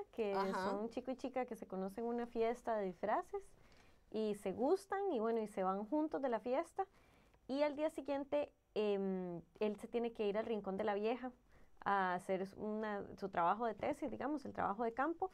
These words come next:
Speaker 2: Ujú.
Speaker 1: Y ella se va a ir de viaje un par de semanas después, entonces significaría que ya no se van a ver más después de
Speaker 2: Ok.
Speaker 1: eso.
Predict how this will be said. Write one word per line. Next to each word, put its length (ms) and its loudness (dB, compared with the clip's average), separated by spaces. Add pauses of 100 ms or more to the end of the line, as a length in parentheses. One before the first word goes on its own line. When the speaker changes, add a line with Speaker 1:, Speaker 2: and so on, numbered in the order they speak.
Speaker 2:
Ujú. 320 -4 (480)
Speaker 1:
Y 220 4
ella 180 4
se 140 0
va 60 6
a 80 4
ir 100 0
de 80 0
viaje 300 2
un 80 -2
par 160 0
de 100 0
semanas 380 -2
después, 400 -2
entonces 400 -8
significaría 500 -4
que 80 -6
ya 120 -4
no 120 -4
se 120 -4
van 180 -4
a 40 -4
ver 160 -4
más 200 -4 (220)
después 360 0
de 120 2
Speaker 2:
Ok. 40 0
Speaker 1:
eso. 140 -6